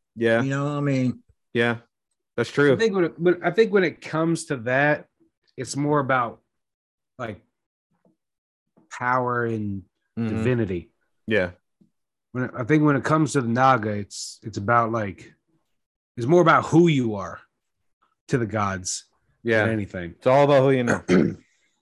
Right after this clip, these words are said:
Speaker 3: Pretty much.
Speaker 2: Yeah. It's always
Speaker 1: And
Speaker 2: about who you know.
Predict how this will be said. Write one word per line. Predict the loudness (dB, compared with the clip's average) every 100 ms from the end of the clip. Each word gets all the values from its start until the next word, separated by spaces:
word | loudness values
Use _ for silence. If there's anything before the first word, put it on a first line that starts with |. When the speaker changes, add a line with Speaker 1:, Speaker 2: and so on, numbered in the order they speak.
| _
Speaker 3:
Pretty | -4 -2
much. | -2 -6 -10 -16 _ _ _ _
Speaker 2:
Yeah. | -12 -12 -14 _ _
It's | -4
always | 2 4
Speaker 1:
And | 4 2
Speaker 2:
about | -2
who | -6
you | -12
know. | -10 -12